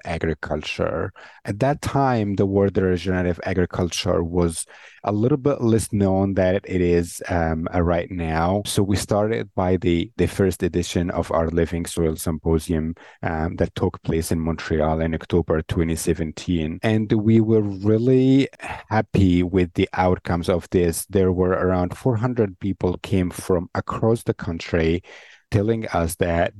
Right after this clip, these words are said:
"Yes, let's do this together." So after, after the event, we found ourselves, you know, answering, um, to the question of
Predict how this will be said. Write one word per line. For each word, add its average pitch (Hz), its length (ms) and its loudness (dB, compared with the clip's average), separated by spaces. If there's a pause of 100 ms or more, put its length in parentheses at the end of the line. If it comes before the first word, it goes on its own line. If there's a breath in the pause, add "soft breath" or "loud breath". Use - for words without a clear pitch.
(120)
"Yes, 95 720 0
let's 92 300 -2
do 90 220 2
this 85 240 2
together." 82 460 0
So 113 240 -2
after, 147 680 2
after 127 400 0
the 120 220 -4
event, 92 640 -4
we 98 180 2
found 92 360 0
ourselves, 87 800 -2
you 101 140 -4
know, 87 320 2
answering, 87 720 0 (340 soft breath)
um, 82 360 -2
to 95 120 -2
the 90 80 2
question - 440 -2
of 80 300 -2